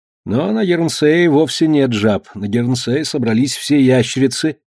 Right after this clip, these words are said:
а все жабы живут на Джерсее. Этой жабе пришлось добраться с острова Джерсея, чтобы поговорить с Жилиатом.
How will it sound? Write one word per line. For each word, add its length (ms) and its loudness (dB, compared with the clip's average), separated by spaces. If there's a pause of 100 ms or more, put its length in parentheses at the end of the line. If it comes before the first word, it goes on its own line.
а 80 0
все 200 0
жабы 320 0
живут 340 2
на 100 0
Джерсее. 680 -6 (600)
Этой 240 2
жабе 340 2
пришлось 400 -2
добраться 500 0
с 120 -6
острова 440 0 (140)
Джерсея, 540 -2
чтобы 260 -4
поговорить 540 2
с 20 -4
Жилиатом. 720 -6